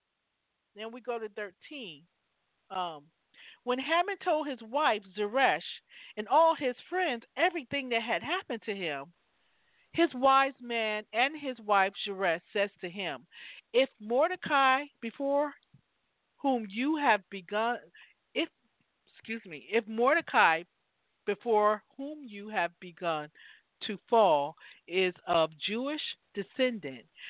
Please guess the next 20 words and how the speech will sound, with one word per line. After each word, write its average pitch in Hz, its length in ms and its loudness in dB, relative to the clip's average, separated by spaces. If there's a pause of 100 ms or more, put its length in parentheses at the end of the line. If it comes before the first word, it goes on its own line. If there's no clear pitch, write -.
(160)
you 240 340 -2
are 175 180 6
not, 190 460 2 (100)
you 196 340 -4
will 180 220 2
not 165 420 0 (120)
prevail 190 600 -4
against 160 420 -14
him, 147 340 -14 (340)
but 180 240 2
you 240 200 -8
will 165 140 -2 (180)
surely 214 400 0 (160)
fall 175 480 6
before 160 520 -2 (640)
them." 143 280 -2 (360)
Now, 214 140 6
while 226 240 4
they're 226 140 -2
talking, 185 720 -8